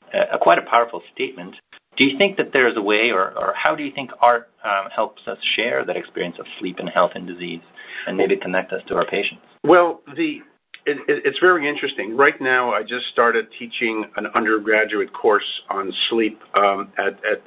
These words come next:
Speaker 2: at Yale. And the, the students who applied to take this course made up a tremendous, uh, of an incredibly diverse group.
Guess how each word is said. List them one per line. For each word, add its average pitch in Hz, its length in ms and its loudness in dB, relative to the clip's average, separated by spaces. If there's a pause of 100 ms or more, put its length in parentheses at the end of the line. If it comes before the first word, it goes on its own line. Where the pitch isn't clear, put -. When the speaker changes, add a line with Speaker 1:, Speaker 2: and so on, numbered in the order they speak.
Speaker 2:
at - 140 -12
Yale. 113 400 4 (1000)
And 123 440 2
the, 123 280 -6
the 120 360 0 (280)
students 175 460 2
who 123 140 6
applied 135 500 2
to 110 80 -10
take 123 380 -4
this 107 100 -4 (160)
course 120 260 4 (160)
made 131 300 2
up 120 260 2
a 107 140 -4 (160)
tremendous, 117 720 0 (280)
uh, 113 640 -2
of 117 60 2
an 123 120 0
incredibly 123 680 -2
diverse 117 540 -2
group. 135 280 -4